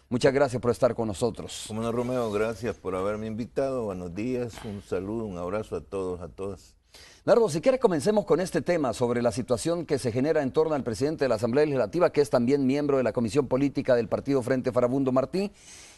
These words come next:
Speaker 1: y lo que se está generando en torno a esto, esta cantidad de situaciones que se han venido dando y denuncias que se han venido dando en torno al presidente de la Asamblea Legislativa de nuestro país. ¿Cómo, cómo lee el F M L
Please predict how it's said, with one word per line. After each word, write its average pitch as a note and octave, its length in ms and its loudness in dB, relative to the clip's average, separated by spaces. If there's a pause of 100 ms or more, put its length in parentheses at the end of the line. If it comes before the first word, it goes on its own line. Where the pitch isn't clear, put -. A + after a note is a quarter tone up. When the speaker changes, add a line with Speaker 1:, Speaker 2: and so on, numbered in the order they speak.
Speaker 1:
y C#3 160 4
lo C#3 120 4
que C#3 120 0
se C3+ 100 0
está D#3 400 4
generando C#3+ 480 2
en B2+ 80 2
torno D3 280 4
a G3+ 80 4
esto, E3 220 0
esta C#3 460 2
cantidad C3+ 400 2
de C3+ 80 0
situaciones C#3 480 0
que B2 80 -6
se C#3+ 140 0
han C#3 60 0
venido C#3 300 2
dando D3+ 380 2 (400)
y C3 100 6
denuncias C3+ 640 0
que A#2 100 -2
se C3+ 80 0
han C3 60 2
venido B2+ 280 2
dando B2+ 220 2
en A2+ 160 0
torno B2+ 400 2
al A2+ 160 0
presidente A#2+ 440 0
de B2 40 4
la A2 80 2
Asamblea A2+ 320 2
Legislativa F#2+ 640 -4 (100)
de F#2+ 380 -6
nuestro F#2 280 -10
país. - 500 -16 (580)
¿Cómo, G#3 340 2
cómo A#3+ 220 6
lee D#3 460 4
el A2+ 120 2
F B2 140 0
M A#2 80 2
L B2 80 2